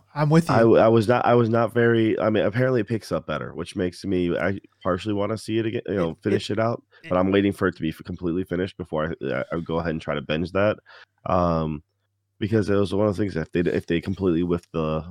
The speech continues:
Speaker 2: whiffed the ending, I'm like, "Well, then why would I waste all my time then?" <laughs>
Speaker 1: Yeah.
Speaker 2: Um,
Speaker 1: A-, and it's
Speaker 2: but up until that point, up until that point, the series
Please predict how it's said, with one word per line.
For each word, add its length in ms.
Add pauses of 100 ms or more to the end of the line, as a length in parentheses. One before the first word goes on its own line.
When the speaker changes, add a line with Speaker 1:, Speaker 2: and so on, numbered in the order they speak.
(100)
Speaker 2:
whiffed 220
the 100
ending, 300
I'm 140
like, 180
"Well, 200
then 420
why 400
would 160
I 120 (480)
waste 460
all 160
my 140
time 340
then?" 160 (100)
<laughs> 80
Speaker 1:
Yeah. 640
Speaker 2:
Um, 160
Speaker 1:
A-, 80 (160)
and 160
it's 220
Speaker 2:
but 180
up 200
until 180
that 180
point, 360
up 120
until 180
that 180
point, 240
the 60
series 520